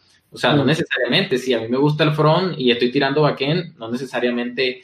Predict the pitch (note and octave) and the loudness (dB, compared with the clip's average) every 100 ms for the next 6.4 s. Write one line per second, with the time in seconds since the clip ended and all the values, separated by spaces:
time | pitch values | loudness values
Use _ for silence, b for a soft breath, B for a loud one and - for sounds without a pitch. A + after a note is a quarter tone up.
0 | B B _ A#2 A2+ A2+ G#2+ G2+ F2 B2 | B B _ 0 2 2 0 -8 -8 -4
1 | A2+ - A2+ A2 _ D#3 D3+ - B2 - | -4 -6 -16 -18 _ 2 2 0 0 2
2 | A2+ A#2+ D3 C3 C3 - C3 C#3 C3+ C#3 | 0 0 0 0 -2 -2 -2 0 2 2
3 | C#3+ B2 B2+ C3+ A#2+ A2+ B2 - D3+ F#3 | 2 2 2 0 0 2 0 2 0 0
4 | A2+ - - A2+ G#2 A2+ A2+ A2 A#2 B2+ | -2 -6 -6 -6 -6 -10 -4 0 2 2
5 | A#2+ D#3+ D#3 A#2 G#2+ A#2 G#2 A2 A#2+ B2 | 2 0 0 -8 -10 -10 -10 -8 -6 -6
6 | A#2 A#2 D#3 C3 | -6 -2 -2 -2